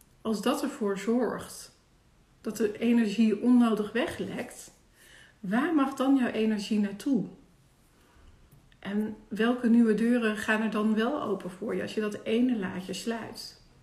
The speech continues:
Nou, dat is eigenlijk wat ik heel even kort wilde meegeven voor vandaag. En, ehm, voor degenen die dit terugkijken, voor degenen die dit luisteren, ehm, kijk even naar welke laadjes er openstaan, welke je eigenlijk heel graag wil sluiten,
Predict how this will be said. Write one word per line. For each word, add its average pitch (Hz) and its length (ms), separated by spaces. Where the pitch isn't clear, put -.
Nou, 190 160
dat 269 200
is 349 100
eigenlijk 320 400
wat 277 120
ik 208 80
heel 294 180
even 254 300
kort 294 280
wilde 214 260
meegeven 220 720
voor 254 260
vandaag. 226 640
En, 220 420
ehm, 208 560
voor - 140
degenen 254 440
die 233 120
dit 226 180
terugkijken, 208 640
voor 208 100
degenen 220 320
die 202 120
dit 202 180
luisteren, 202 720
ehm, 196 500
kijk 359 320
even 285 260
naar 254 120
welke 247 280
laadjes 226 420
er 190 120
openstaan, 214 920
welke 240 360
je 233 60
eigenlijk 233 380
heel 294 180
graag 214 320
wil 208 180
sluiten, 254 680